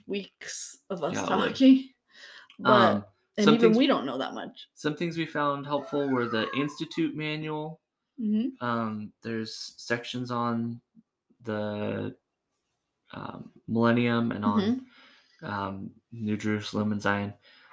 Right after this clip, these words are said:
Speaker 2: Also, um, there were some articles in the New Era that were really helpful.
Speaker 1: Mm-hmm.
Speaker 2: Um, one of them was, like, the, it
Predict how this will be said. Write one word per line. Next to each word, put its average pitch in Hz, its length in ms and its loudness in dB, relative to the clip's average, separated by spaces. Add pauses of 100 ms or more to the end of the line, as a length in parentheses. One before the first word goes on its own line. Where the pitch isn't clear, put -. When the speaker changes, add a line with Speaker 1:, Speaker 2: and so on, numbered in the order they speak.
(160)
Speaker 2:
Also, 104 840 2
um, 92 560 2 (240)
there 107 120 -2
were 104 100 -2
some 107 240 -2
articles 113 600 2
in 104 340 -4
the 98 80 -12
New 104 680 -4 (280)
Era 156 500 0 (960)
that 92 120 2
were 120 120 6
really 120 180 4
helpful. 127 640 -4
Speaker 1:
Mm-hmm. 214 280 4
Speaker 2:
Um, 107 540 0
one 113 180 0
of 117 60 -2
them 117 140 -2
was, 110 120 -4
like, 104 200 -6
the, 104 80 -6
it - 120 -12